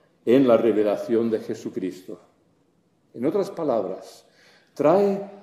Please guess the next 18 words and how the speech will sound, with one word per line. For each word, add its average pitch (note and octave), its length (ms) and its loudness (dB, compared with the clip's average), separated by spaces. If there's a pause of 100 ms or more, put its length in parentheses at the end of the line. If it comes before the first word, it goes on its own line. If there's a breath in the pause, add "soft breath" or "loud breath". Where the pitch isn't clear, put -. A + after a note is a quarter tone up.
(300)
honor C3 420 8
a G3 120 4
Dios A2+ 380 2
cuando F3 420 2
se D#3+ 220 2
demuestra B2 1000 2 (240 loud breath)
la A2+ 100 2
autenticidad D3+ 1300 2
de C3 140 -4
una A#2+ 200 -2
persona, B2 400 -4
la C3 300 -2
autenticidad D3 1160 0
de C3+ 200 -2
su C3 240 -6
fe. D#3 640 -6 (580 soft breath)
Y C#3+ 160 2
esto, - 640 0